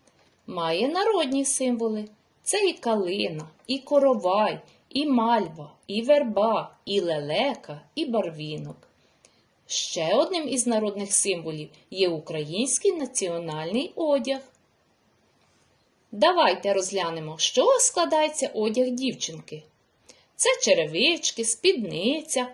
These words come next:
фартух, сорочка, намисто та віночок. І одяг хлопчика, чоботи, шаровари, пояс, сорочка та шапка.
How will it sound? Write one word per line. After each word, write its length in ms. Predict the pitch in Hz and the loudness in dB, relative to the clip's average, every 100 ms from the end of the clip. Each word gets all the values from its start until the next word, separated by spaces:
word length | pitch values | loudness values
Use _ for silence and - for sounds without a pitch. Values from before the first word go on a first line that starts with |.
| - _ | -16 _
фартух, 800 | 240 440 - - 202 311 349 - | 0 0 -2 -4 0 0 -2 -6
сорочка, 1040 | - 180 170 165 190 339 349 - 220 220 - _ | -6 -2 0 2 2 2 0 -4 -6 -8 -14 _
намисто 840 | 185 190 180 170 240 349 - - - | -6 -4 -2 0 0 0 -2 -6 -6
та 120 | 302 | -2
віночок. 840 | 381 392 311 196 180 190 - - - _ _ _ _ _ _ _ _ _ _ _ _ _ _ _ _ _ _ _ _ _ | 2 4 4 -2 -4 -10 -12 -12 -20 _ _ _ _ _ _ _ _ _ _ _ _ _ _ _ _ _ _ _ _ _
І 140 | - 233 | -2 -2
одяг 420 | - 208 220 381 | 2 2 4 0
хлопчика, 840 | - 427 349 302 294 285 - 254 247 _ _ | 0 4 6 6 2 -6 -4 -6 -8 _ _
чоботи, 720 | - 208 180 240 330 330 311 | 0 4 4 4 2 0 -6
шаровари, 1040 | 285 330 370 294 160 160 160 233 302 294 - _ _ | 0 0 4 2 2 -2 2 2 0 -2 -8 _ _
пояс, 680 | 226 190 196 247 302 294 - - | 2 4 4 4 0 -4 -8 -8
сорочка 840 | - 233 202 165 226 - - 277 - | 0 2 4 4 2 -2 -6 -8 -4
та 260 | - 254 494 | 0 2 2
шапка. 720 | - - 240 240 - - 226 | -2 2 2 2 -8 -8 -6